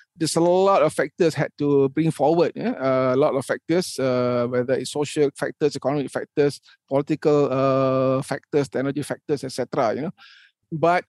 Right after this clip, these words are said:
um, there are, there are, I see that, uh, there are, there are some, uh, ways, uh, I see there, there are some direction which, which has been proposed and has been, uh, put forward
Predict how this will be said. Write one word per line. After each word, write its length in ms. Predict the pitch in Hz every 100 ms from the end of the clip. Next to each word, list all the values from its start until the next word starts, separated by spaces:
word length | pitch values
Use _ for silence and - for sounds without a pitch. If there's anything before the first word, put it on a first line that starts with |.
| -
um, 380 | 147 156 160 160
there 200 | 190 185
are, 60 |
there 220 | 160 190
are, 240 | 190 185 160
I 80 | 165
see 460 | - - 240 233
that, 220 | 196 180 - -
uh, 440 | 151 156 156 156 151
there 140 | 160 160
are, 100 | 143
there 160 | 151
are 60 | 156
some, 580 | - - - 185 202 190
uh, 260 | 147 143
ways, 540 | 143 147 175 165 - 131
uh, 220 | 131 127 -
I 80 | 156
see 340 | 156 - 214 208 -
there, 200 | 170 156
there 100 | 156
are 40 |
some 220 | - 190
direction 540 | 165 156 151 - 185 139 - - -
which, 320 | 147 131 -
which 160 | 165 156
has 180 | 156
been 200 | - 160
proposed 580 | 151 160 - 185 185 185
and 180 | 147 151
has 200 | 143 139
been, 200 | 143 147 - _ _ -
uh, 240 | 135 135
put 260 | - 220 -
forward 360 | 170 180 156